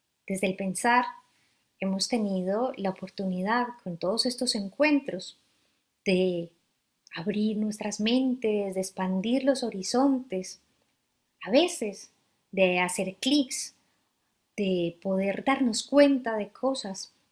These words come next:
que no nos habíamos dado cuenta hasta ahora, que de pronto al escuchar una historia, al escuchar una metáfora o alguna forma de contar ciertas cosas, nos ha permitido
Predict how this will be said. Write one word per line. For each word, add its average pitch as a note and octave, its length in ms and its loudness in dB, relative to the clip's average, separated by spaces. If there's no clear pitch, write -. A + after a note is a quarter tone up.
que G3 400 -2
no F#3+ 180 0
nos G#3+ 200 -4
habíamos G#3+ 460 -2
dado G#3 280 -4
cuenta A3 320 -4
hasta F#3+ 220 -2
ahora, F3+ 400 -2
que G3 100 -2
de F3+ 120 4
pronto G#3+ 640 0
al F3+ 140 2
escuchar F#3 460 -4
una F3 140 -4
historia, F3+ 840 0
al F3+ 460 2
escuchar G3 420 -6
una G3+ 200 -4
metáfora F#3+ 1040 -2
o F#3 140 -2
alguna A#3+ 460 0
forma A#3+ 560 -2
de G3 140 -6
contar G#3 760 -2
ciertas G#3+ 580 -6
cosas, C#4 640 -6
nos G3+ 220 -2
ha F#3+ 100 -4
permitido G#3+ 880 -2